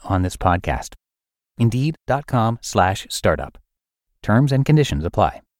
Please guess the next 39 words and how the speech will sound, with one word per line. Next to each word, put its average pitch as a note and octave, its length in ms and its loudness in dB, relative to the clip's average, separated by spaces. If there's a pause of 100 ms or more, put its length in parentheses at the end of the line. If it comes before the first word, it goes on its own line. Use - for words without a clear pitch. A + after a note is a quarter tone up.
(1300)
And E3 80 0
thanks G#3+ 220 0
to D3+ 100 0
Kevin. F3 420 2
As G2+ 140 -8
promised, A#2+ 400 0
let A2 80 0
me G#2+ 80 -2
tell G#2+ 160 -4
you G2+ 100 -2
a - 20 -4
little F#2 200 -4
bit F#2 140 -2
about F2+ 280 -4
him. D#3+ 200 4 (420)
Kevin F#3+ 320 4
is C#3 300 0
an G#2+ 100 -2
attorney G2 680 2
and G2 300 2
the G2 80 -2
blogger G2+ 400 4
behind F#2 380 -2
Financial F#2 460 0
Panther, D#2+ 520 -4
a D#2+ 140 -6
blog F#2+ 360 0
about E2 280 -4
personal - 360 0
finance, B2+ 720 -2
travel A2+ 340 4
hacking, A2+ 500 -2 (200)
and G#2 160 -2
side C#3 260 2
hustling F2 440 0
using F#2 300 0
the F#2+ 80 0
gig B2 260 4
economy. D2 500 -2